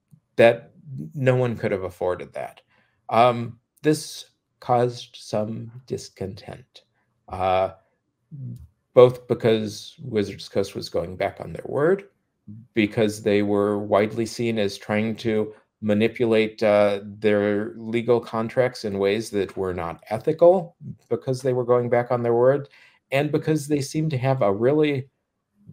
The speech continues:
bad misunderstanding of what the role-playing industry was. I mean, thinking that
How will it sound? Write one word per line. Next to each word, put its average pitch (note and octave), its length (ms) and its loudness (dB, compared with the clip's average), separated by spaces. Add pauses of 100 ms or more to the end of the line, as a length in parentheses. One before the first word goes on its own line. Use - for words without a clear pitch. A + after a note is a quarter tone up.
bad A2+ 400 2
misunderstanding A2+ 920 -2
of F#2+ 160 -4
what A2 220 0
the A#2 80 -2
role-playing G#2 560 2
industry G2 400 -6
was. E2+ 380 0
I F2+ 60 -8
mean, F#2 180 -10
thinking F#2+ 480 -10
that F#2 140 -6